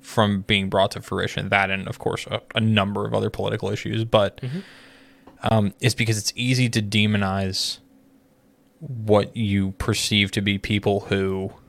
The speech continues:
Speaker 1: make bad decisions,
Speaker 2: Mm-hmm.
Speaker 1: aren't smart, you know, don't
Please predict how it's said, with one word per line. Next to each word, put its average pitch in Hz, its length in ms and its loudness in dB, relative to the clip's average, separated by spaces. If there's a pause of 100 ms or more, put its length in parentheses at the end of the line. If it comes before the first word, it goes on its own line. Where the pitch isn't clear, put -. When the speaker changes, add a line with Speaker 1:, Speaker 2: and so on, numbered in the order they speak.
(1120)
Speaker 1:
make 107 320 4
bad 95 220 2
decisions, 95 600 -4
Speaker 2:
Mm-hmm. 117 100 -4
Speaker 1:
aren't 104 200 0
smart, 98 540 -2 (220)
you 117 100 0
know, 101 80 2
don't 101 340 0